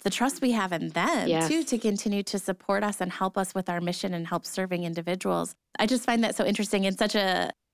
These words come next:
Speaker 1: an eye-opening way to think about it. You know, I
Speaker 2: Yes.
Speaker 1: guess I hadn't really thought about their, their connection with us. And I think you do such a great job of sharing the Leader Dog mission
Speaker 2: Thank
Speaker 1: and
Speaker 2: you.
Speaker 1: traveling around.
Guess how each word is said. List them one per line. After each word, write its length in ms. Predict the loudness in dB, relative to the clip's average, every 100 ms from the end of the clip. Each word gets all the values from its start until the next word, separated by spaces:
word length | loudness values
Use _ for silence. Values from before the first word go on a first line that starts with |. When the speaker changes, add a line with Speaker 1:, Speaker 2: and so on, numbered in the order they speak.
| -4
Speaker 1:
an 120 | -2
eye-opening 640 | 2 2 2 2 0 -2 -6 _ _ _ -4
way 200 | 0 0
to 120 | 0
think 320 | -2 -2 0
about 340 | 0 0 -2
it. 180 | -4 -4
You 80 | 0
know, 120 | 2
I 60 | 4
Speaker 2:
Yes. 80 | 2
Speaker 1:
guess 140 | 2
I 60 | 2
hadn't 300 | 2 0 0
really 240 | 0 0
thought 220 | 0 0
about 380 | 2 0 -2 -2
their, 680 | 0 2 2 0 -2 -4 -10 _ -2
their 220 | 0 0
connection 420 | 0 -2 -4 -4
with 180 | -4 0
us. 220 | 0 0
And 80 | 0
I 60 |
think 180 | 0 0
you 80 | 2
do 100 | 0
such 260 | 0 -2 -2
a 40 |
great 260 | -2 -2 0
job 300 | 2 2 2
of 160 | 0
sharing 400 | 0 0 0 0
the 80 | 0
Leader 240 | 0 0
Dog 220 | 0 0 0
mission 560 | 0 2 0 0 0 -4 _
Speaker 2:
Thank 160 | 0 2
Speaker 1:
and 120 | 4
Speaker 2:
you. 100 | 2
Speaker 1:
traveling 580 | 0 0 2 2 2 0
around. 520 | 2 2 2 0 -2